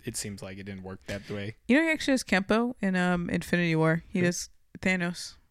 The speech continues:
Speaker 2: When he beats up Hulk, he does Kempo, um, blocks and moves. Just a little side note.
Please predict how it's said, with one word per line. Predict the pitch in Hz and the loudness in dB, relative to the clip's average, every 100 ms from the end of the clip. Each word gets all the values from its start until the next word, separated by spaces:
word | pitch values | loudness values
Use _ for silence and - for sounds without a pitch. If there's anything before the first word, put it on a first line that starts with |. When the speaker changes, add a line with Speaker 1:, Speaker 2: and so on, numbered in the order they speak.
| _ - | _ -2
Speaker 2:
When | 190 | -2
he | |
beats | 180 190 - | 0 -4 -2
up | 190 - | -4 2
Hulk, | 175 - | 2 2
he | 175 160 | -4 -4
does | 156 151 | -4 -4
Kempo, | - 160 156 139 151 165 - | -4 -4 -2 -2 -2 -6 -6
um, | 151 139 156 - | -6 -6 -8 -12
blocks | - - 147 143 - - | -10 0 2 2 -2 -8
and | 151 | -4
moves. | 147 143 - - - - - - - _ | -4 -4 -8 -20 -20 -20 -20 -20 -20 _
Just | 170 - | -4 0
a | |
little | 156 | 0
side | - 151 151 | 0 -2 0
note. | 147 | -2